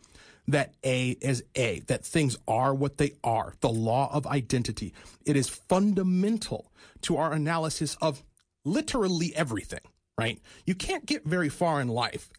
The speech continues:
by denying that things are what they are. It pretty much is, it's a significant pillar, I would say a foundational philosophical pillar, pillar to defining maturity, right? This is, this is what separates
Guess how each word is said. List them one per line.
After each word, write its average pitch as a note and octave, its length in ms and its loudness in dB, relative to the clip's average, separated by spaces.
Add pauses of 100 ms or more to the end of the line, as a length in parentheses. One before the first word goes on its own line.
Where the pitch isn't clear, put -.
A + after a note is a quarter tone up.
(280)
by E3+ 200 2
denying D#3 600 2
that C#3+ 140 -4
things C3+ 320 0
are B2+ 180 0
what A#2 200 -4
they A2 180 -2
are. - 260 -6 (600)
It A3 160 2
pretty E4+ 180 2
much C4 320 0
is, F3 280 2 (340)
it's - 560 -4 (500)
a G3 180 4
significant F#3+ 1120 -2
pillar, - 600 -4
I F#3 80 0
would G3 140 -2
say E3 240 -2 (140)
a E3+ 100 -2
foundational D#3+ 960 -2
philosophical F3+ 640 -4
pillar, A2+ 340 -6 (160)
pillar A#2 300 -2 (640)
to F#3 340 0 (340)
defining F#3 640 0
maturity, - 680 -2 (320)
right? A2 240 -2 (400)
This - 160 0
is, G#3 160 -2
this A#3 140 0
is A#3+ 120 0
what G#3+ 140 -2
separates D3+ 640 -2